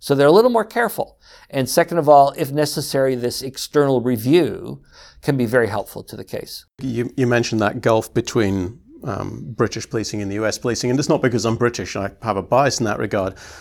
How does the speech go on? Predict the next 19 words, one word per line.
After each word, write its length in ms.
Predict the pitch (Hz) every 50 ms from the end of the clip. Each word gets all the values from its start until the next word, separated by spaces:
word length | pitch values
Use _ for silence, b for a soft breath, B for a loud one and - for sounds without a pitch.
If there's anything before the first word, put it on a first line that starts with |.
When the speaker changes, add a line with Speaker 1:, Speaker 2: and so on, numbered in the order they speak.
| B B
Speaker 2:
but 100 | - 143
it 40 | 147
also 220 | 139 135 - 117
helps 360 | 143 143 135 123 - - -
that 140 | - 131 117
the 240 | - 110 101 95 101
homicide 540 | - - 151 135 127 113 - 110 101 98 98
rate 280 | 98 95 95 101 -
is 320 | 104 95 92 - - - - _ _ _ _ _ _ _ _ -
a 280 | - - - - -
tiny 500 | - - - - - 143 135 131 113 107
fraction 500 | 92 - - 165 151 - - - - -
of 120 | 110 90 -
the 80 | 104
U 120 | 98 95 92
S 120 | 90 -
homicide 480 | - 110 107 104 90 - - 92 92 98
rate. 220 | 98 98 - - - - _ _
But 260 | - 123 - - -